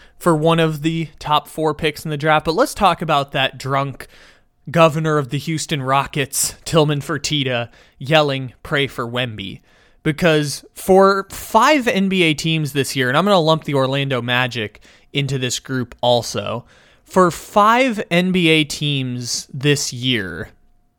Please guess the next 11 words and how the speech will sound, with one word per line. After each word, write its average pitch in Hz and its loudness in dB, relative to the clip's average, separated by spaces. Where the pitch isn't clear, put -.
the 175 0
objective 196 0
is 180 2
to 170 -6
increase 180 -4
your 160 -4
probabilities 135 -4
in 131 -8
order 131 -6
to 131 -4
acquire 110 -2